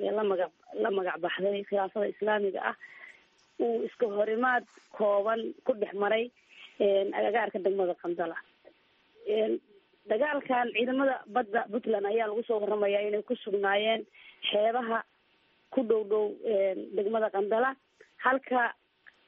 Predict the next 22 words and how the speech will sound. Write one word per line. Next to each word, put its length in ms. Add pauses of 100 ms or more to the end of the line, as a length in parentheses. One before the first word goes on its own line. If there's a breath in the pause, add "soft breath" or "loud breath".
(320)
jabhadan 520
uu 100
hogaaminayo 800
Sheikh 160
Cabdulqaadir 560
Muumin 320
ay 140
ku 100
sugnaayeen 560
magaalada 400
Qandala. 460
Waxaa 600 (160)
goob 260
jooge 360 (120)
ku 120
sugan, 420 (500 soft breath)
een, 200
agagaarka 520
degmada 400
Qandala 380 (640 soft breath)
ayaa 240
V 80